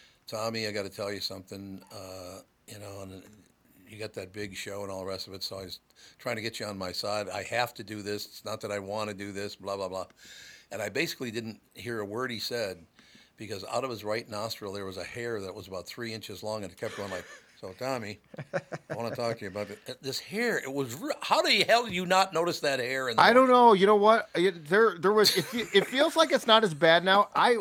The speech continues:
Speaker 2: I remember the same exact thing when I, when I was, like, a
Speaker 1: It's
Speaker 2: kid.
Speaker 1: true.
Speaker 2: Older men had no idea that there were massive hairs growing from their nose.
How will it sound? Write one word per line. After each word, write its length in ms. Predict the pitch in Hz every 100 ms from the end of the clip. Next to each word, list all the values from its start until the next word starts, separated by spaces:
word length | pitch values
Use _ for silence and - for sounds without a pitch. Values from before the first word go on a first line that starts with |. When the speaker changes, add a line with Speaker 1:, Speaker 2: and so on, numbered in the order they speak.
| -
Speaker 2:
I 200 | - 196
remember 440 | 320 339 226 220 220
the 120 | 180
same 300 | - 190 220
exact 420 | 202 196 202 -
thing 220 | 190 190 180
when 120 | 165
I, 180 | 147 147 143
when 160 | 143
I 140 | 143 160
was, 160 | 190 175
like, 140 | 160
a 40 |
Speaker 1:
It's 120 | 151 -
Speaker 2:
kid. 280 | 147 165 202
Speaker 1:
true. 100 | - _ _ - - _ _
Speaker 2:
Older 380 | 175 208 262 302
men 280 | 240 175 226
had 260 | 190 180 156
no 300 | 160 170 220
idea 560 | 220 160 147 165 196
that 160 | 180 175
there 100 | 170
were 140 | 160
massive 540 | 151 156 160 208 233 185
hairs 340 | 190 208 180
growing 540 | 143 165 170 196 180 147 -
from 240 | - 165
their 140 | 160 156
nose. 680 | 151 165 156 107 90 -